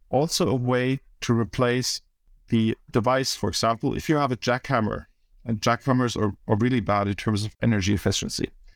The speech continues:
there is an electrical equivalent to that jackhammer, you know,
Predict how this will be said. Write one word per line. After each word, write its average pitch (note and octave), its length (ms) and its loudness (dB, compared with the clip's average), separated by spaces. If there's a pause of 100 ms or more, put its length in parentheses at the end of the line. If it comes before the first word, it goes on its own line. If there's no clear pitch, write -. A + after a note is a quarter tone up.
(400)
there A#2+ 160 2
is E3+ 140 0
an E3 100 2
electrical C#3+ 560 0
equivalent G2+ 600 0
to A2 100 0
that G2 180 0
jackhammer, - 520 -2 (420)
you G2+ 80 2
know, G#2 140 0